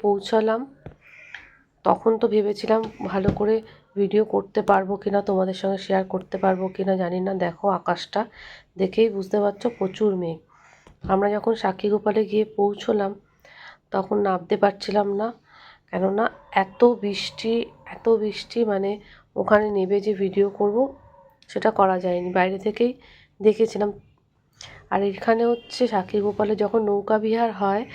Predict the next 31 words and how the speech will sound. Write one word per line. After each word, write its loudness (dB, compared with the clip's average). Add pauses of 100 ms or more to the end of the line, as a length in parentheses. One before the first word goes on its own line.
(300)
এই, 4 (180)
এই 4
নৌ-, 0
পুকুরটার -2
মধ্যেই 2
কিন্তু -2
ওই 2
যে -4
মন্দিরটা -2 (120)
ঘিরে 4 (720)
ঘোরানো 2
হয় 0 (300)
নৌকা 2
বিহারে। -2 (800)
দেখো -2
কীরকম 0
বৃষ্টি, -4
গাড়ি 0
থেকে -2
নামাই 0
যাচ্ছে -6
না। 0 (680)
আমি 0
বাইরে 0
থেকে -4
একটু -4
দেখিয়ে -2
দিলাম -2 (100)
মন্দিরটা, -2 (760)
কিন্তু -6 (120)
ভেতরে 2